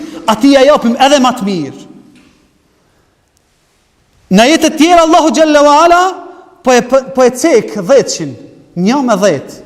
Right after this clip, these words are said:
Në hadithin kutsi po e cek një me dhjetë deri në shtatëqind. Ndërsa në këtë ajet kuranor Allahu Gjelle wa Ala po thot, "Men jaa bil hasana", kush vjen me një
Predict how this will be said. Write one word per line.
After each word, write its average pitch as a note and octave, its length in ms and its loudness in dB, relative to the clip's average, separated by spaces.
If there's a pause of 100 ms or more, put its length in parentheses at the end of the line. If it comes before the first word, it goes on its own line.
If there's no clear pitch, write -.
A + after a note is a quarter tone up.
(600)
Në G3 60 -2
hadithin C#4+ 520 2
kutsi E4+ 600 0 (320)
po C4+ 100 2
e C#4 60 2
cek D#4 280 -2
një D#4 300 2
me D#4+ 120 2
dhjetë B3 320 -2
deri E4+ 300 -2
në C#4 140 -2
shtatëqind. C#4 520 -4 (480)
Ndërsa C4 400 0
në C4+ 120 0
këtë D#4+ 220 -2
ajet D#4 340 0
kuranor C#4+ 500 2
Allahu C#4+ 300 0
Gjelle C4 320 0
wa C4 240 2
Ala C#4+ 280 2
po B3+ 100 -6
thot, D4 220 0 (840)
"Men B3+ 320 0
jaa C#4 420 2
bil A3 200 -4
hasana", G#3+ 560 -4 (260)
kush C4+ 220 -2
vjen C4+ 320 0
me B3 80 -2
një B3 100 0